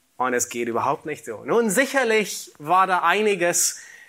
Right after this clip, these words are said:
ähm, bei Jakob, das mitschwingt. Er war der Jüngere, der sich den erstgeborenen Segen erhaschte. Und hier ist er derjenige, der dem Jüngeren den Segen vorweggibt. Aber was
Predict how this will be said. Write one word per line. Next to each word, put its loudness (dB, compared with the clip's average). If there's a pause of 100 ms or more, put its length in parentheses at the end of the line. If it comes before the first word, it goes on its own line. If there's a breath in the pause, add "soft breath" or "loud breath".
(160 loud breath)
ähm, 0
bei 4
Jakob, 2
das -2
mitschwingt. 0 (120)
Er 4
war 2
der 2
Jüngere, 0
der 0
sich -2
den -2
erstgeborenen 0
Segen -4
erhaschte. -2 (720 loud breath)
Und 0
hier 4
ist 0
er 2
derjenige, 0
der 2
dem 0
Jüngeren 2 (140)
den 2
Segen 2
vorweggibt. 0 (1400)
Aber -2
was 2